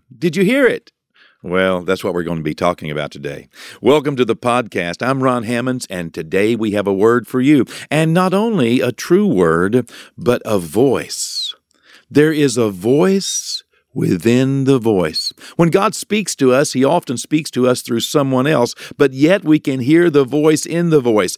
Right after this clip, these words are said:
And today we're gonna be talking about how important it is to follow the voice and not the echo. Have you ever been to the Grand Canyon? Uh, or maybe to Switzerland? Oh, I love the Swiss Alps.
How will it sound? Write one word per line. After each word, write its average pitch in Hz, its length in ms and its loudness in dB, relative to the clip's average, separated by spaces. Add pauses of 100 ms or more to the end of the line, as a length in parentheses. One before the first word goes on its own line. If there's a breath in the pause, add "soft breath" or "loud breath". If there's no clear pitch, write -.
(160 loud breath)
And 120 160 -2
today 120 360 0
we're 117 140 2
gonna 101 220 -2
be 95 100 -2
talking 139 420 -2
about 101 300 -2
how 104 180 -4
important 151 540 0
it 110 40 0
is 117 220 0 (220 loud breath)
to 135 100 0
follow 165 440 0
the 202 140 4
voice 135 600 0 (240)
and 156 220 -2
not 101 260 -2
the 135 180 0
echo. 151 560 2 (540 loud breath)
Have 107 160 -2
you 107 80 2
ever 131 160 2
been 131 140 -2
to 113 80 -4
the 98 80 -4
Grand 107 260 -2
Canyon? 110 360 -6 (540 soft breath)
Uh, 98 220 2
or 101 100 0
maybe 104 360 0
to 85 180 -8
Switzerland? 78 720 -8
Oh, 107 160 0
I 101 80 0
love 95 220 0
the 78 40 -12
Swiss - 380 -8
Alps. - 420 -10